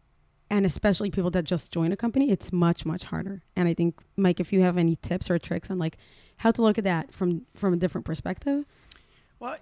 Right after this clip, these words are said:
Speaker 2: again, I, I mean, I think a candidate, especially in this day and age where, where, you know, there's such an opportunity to, uh, look for careers that, uh, are amazing, right? There's so many great companies out there.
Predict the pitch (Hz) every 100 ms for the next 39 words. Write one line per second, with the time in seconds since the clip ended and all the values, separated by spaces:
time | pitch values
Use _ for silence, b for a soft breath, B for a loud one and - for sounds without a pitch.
0 | - 254 165 202 156 156 139 147 143 -
1 | 156 - - 165 - 175 190 160 143 135
2 | - 190 - 127 135 - 123 123 113 123
3 | 120 110 - 127 120 117 107 _ - 113
4 | 107 113 - 143 - 117 117 110 - 120
5 | 113 107 - 117 113 107 107 _ _ _
6 | _ _ _ _ - - - _ b b
7 | b b b b 143 160 - - 139 120
8 | 117 113 - _ _ _ _ - 143 123
9 | 131 131 120 113 107 - - 117 - _
10 | _ 113 113 110 - _ - 123 123 160
11 | 110 98 110 120 123 - - 165 147 123
12 | 120 117 127 113 113 113 113 117 110 110